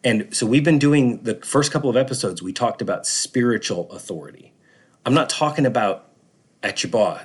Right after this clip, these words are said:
at your, at your job with your secular boss. Like, there's no spiritual component to that authority. Do you have to do what your boss says when you're at work? Yes, you do, 'cause it's a job, okay?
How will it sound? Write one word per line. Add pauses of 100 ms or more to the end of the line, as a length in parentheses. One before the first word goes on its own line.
at
your,
at
your
job
with
your
secular
boss.
Like,
there's
no
spiritual
component
to
that
authority. (340)
Do
you
have
to
do
what
your
boss
says
when
you're
at
work? (140)
Yes,
you
do,
'cause
it's
a
job,
okay?